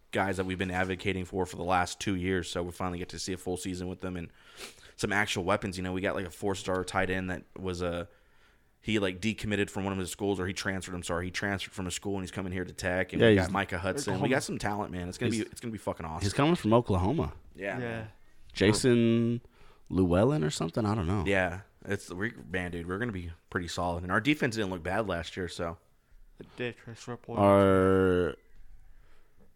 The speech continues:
Speaker 2: Nice one and two leaving? Can you hear that or no? Hope not.
Speaker 1: No, I don't think
Speaker 2: Okay,
Speaker 1: so.
Speaker 2: cool. But, uh, yeah, man.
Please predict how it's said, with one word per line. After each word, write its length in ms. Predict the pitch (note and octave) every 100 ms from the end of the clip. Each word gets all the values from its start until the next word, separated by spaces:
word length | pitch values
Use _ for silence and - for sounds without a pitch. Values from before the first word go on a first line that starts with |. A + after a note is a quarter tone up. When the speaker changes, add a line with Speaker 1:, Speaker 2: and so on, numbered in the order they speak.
| _ _ _ _
Speaker 2:
Nice 300 | G2+ A2+ B2
one 200 | B2+ B2
and 120 | A#2
two 180 | A#2 C3
leaving? 320 | C3+ D3 E3+ F3+ _ _ - _ _ _ _ _ _ _ _ -
Can 140 | - G2+
you 60 |
hear 120 | F#2+ A#2+
that 160 | D3
or 60 | G2+
no? 220 | D#2 C#2 - _ _ _ _ _ _ _ _ _
Hope 160 | A#2 F#2+
not. 200 | E2 - _ -
Speaker 1:
No, 180 | B2 G#2+
I 60 | F#2+
don't 200 | F#2+ E2+
think 100 | F2+
Speaker 2:
Okay, 100 | F2+
Speaker 1:
so. 80 | F2
Speaker 2:
cool. 180 | D2 - _
But, 260 | F#2+ G#2 G#2
uh, 260 | G#2 G2+ G2
yeah, 180 | B2 C#3+
man. 260 | A2 A#2+